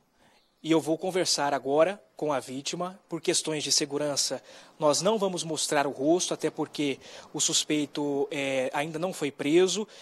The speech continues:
Já existe uma medi-, uma medida protetiva, é, contra ele, portanto, ele não pode se aproximar da filha,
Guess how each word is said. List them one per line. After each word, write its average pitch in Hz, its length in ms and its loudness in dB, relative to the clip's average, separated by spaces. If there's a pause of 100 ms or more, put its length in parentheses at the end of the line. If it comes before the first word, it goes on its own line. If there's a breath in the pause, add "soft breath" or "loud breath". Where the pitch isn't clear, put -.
(140 loud breath)
Já 151 140 -2
existe 151 360 0
uma 175 100 -2
medi-, 160 340 -4
uma 143 260 2
medida 156 320 -2
protetiva, 175 800 0 (360 loud breath)
é, 143 200 0
contra 175 640 4 (320 loud breath)
ele, 175 340 8
portanto, 165 380 0
ele 160 100 -2
não 190 140 0
pode 170 380 6
se - 120 4
aproximar 147 520 0
da 147 160 2
filha, 190 480 2